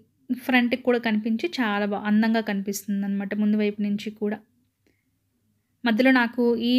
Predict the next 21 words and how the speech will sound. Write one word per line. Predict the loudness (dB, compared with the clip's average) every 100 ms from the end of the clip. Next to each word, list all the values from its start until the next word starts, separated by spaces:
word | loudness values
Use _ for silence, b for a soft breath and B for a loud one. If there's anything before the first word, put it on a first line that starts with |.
| 6
బ్యాండ్ | 6 6 4
పెట్టడం | 2 2 0
వల్ల | 0 0
ఏంటంటే | 0 0 -2 -2
మంచి | -2 -2 0
లుక్ | 0 0
కనిపించింది. | 0 0 0 -2 -4 -4 -2 -2 -4 -10 B B B
and | B 2
మనం | 6 6 6 4 2 0
దీని | 0 2
ప్లేస్‌లో | 2 2 0 -2 -2
కనకాంబరాలు | -2 0 0 2 0
పెట్టుకోవచ్చు, | -2 -4 -4 -4 -4
అలాగే | -2 0 4 2
రోజెస్ | 2 2 0
దొరుకుతాయి | 0 -4 -4 -2 -2
కాబట్టి | -2 -2
మనకి | -2 0 0
రోజెస్ | 0 0 -4
కూడా | -6 -6
పెట్టుకోవచ్చు. | -6 -8 -10 -10 -12